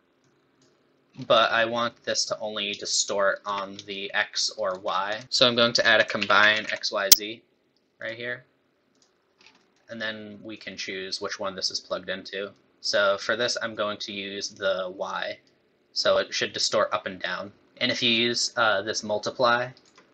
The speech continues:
set to zero, this should make no effect. And if you, uh, turn it up slowly, you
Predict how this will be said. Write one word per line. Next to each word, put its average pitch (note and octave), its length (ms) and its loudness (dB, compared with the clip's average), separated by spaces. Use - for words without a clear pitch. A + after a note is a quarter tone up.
set - 220 2
to G#2 100 0
zero, A#2 560 4
this - 160 0
should G#2 520 4
make G2+ 400 -2
no G#2 240 4
effect. - 520 0
And G#2+ 100 -12
if - 140 -12
you, G2+ 400 -6
uh, G2 380 -2
turn G#2+ 200 -2
it G2 80 -6
up - 140 -4
slowly, F#2+ 540 -2
you G2+ 100 -12